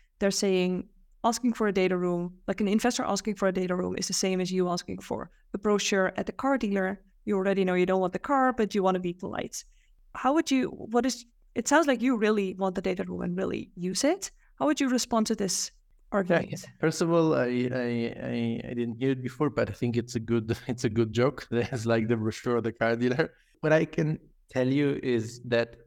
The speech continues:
Speaker 2: pretty much every deal that, uh, we ever done had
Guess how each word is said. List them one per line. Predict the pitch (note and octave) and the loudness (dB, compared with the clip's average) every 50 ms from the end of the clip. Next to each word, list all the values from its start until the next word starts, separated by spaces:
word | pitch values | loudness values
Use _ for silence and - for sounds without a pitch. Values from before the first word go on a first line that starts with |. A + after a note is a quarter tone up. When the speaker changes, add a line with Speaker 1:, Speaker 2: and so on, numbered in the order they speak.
| _ _ _ _ - | _ _ _ _ 0
Speaker 2:
pretty | D3 C#3+ D3+ | 0 2 4
much | C#3 C3+ B2+ - - | 4 4 2 2 0
every | C3+ B2 B2 C3 C#3+ | -2 0 0 0 0
deal | B2 B2+ C#3 C#3+ C#3 B2 | 2 2 2 2 2 2
that, | A#2 A#2+ B2 A#2+ - - | 0 0 -2 -2 -2 -2
uh, | A#2+ A#2 | 0 0
we | A2 A2+ A#2 A2+ A2+ A2+ A2 A2 A2+ A2+ - | 2 2 2 2 2 2 2 0 0 -2 -2
ever | - A#2+ A2+ A#2+ A#2+ | -4 0 0 0 0
done | A#2+ A2+ A2+ B2 D#3 F3+ F#3 F#3 - - - _ _ _ _ _ _ _ _ | 0 0 0 2 2 0 -2 -4 -6 -18 -20 _ _ _ _ _ _ _ _
had | _ - - B2+ C3 B2+ B2 - - | _ -6 -2 0 0 0 -2 -4 -10